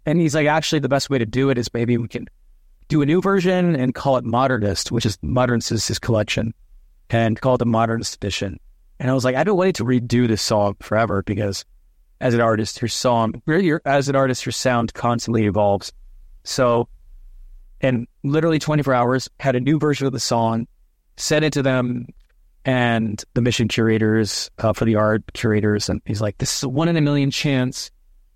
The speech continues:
but this song is so good, it bring me, brought me to tears." And that's what he said. Yeah. And so he's like, "It's on, it's on, it's going on the mission. It's going on the fucking moon." And there you go. After that weekend, I now have a song going to the moon.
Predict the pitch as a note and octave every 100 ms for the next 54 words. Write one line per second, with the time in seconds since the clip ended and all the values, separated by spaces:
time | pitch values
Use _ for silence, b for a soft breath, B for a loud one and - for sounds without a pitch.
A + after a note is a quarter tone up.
0 | _ C3+ C3 C3+ - C#3 C3+ - C#3 B2
1 | C#3 C3+ B2+ - _ _ _ - _ B2
2 | - C#3 C3 B2+ - A#2+ A#2 A#2 A#2+ A2+
3 | A2 - - _ _ _ _ - D3 D3
4 | D#3 - F3+ C#3+ F3 F#3 D#3 D3+ - D3+
5 | C#3+ C#3+ - E3+ E3+ E3 C#3+ D#3+ D#3 -
6 | E3 D#3+ D3+ C#3+ C#3 - - _ - C#3+
7 | C#3+ C3+ B2+ - B2 A#2 A2+ G2+ _ _
8 | _ _ - _ - E3 G3+ A3+ G#3 C#3+
9 | D3+ E3+ D#3+ D3 D#3 F#3+ G#3 G3+ - C#3
10 | C#3+ D3 C#3 _ - D3 D3 D#3 D#3 -
11 | E3 E3+ E3 F3 E3+ F#3 A3 F3+